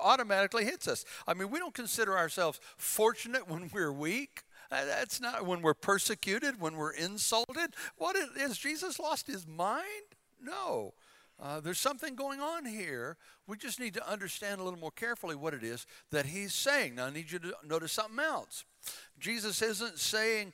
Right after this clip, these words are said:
you're fortunate, favored, blessed if you work at having these things,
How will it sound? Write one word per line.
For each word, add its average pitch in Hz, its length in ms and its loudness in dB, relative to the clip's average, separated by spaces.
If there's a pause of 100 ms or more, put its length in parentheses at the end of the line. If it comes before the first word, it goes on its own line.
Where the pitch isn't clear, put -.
(240)
you're 175 180 4
fortunate, 214 800 4
favored, 185 680 2
blessed 180 460 4 (260)
if 185 240 2
you 196 140 -2
work 269 560 6
at 156 300 8
having 143 500 4
these 131 260 -4
things, 117 560 -4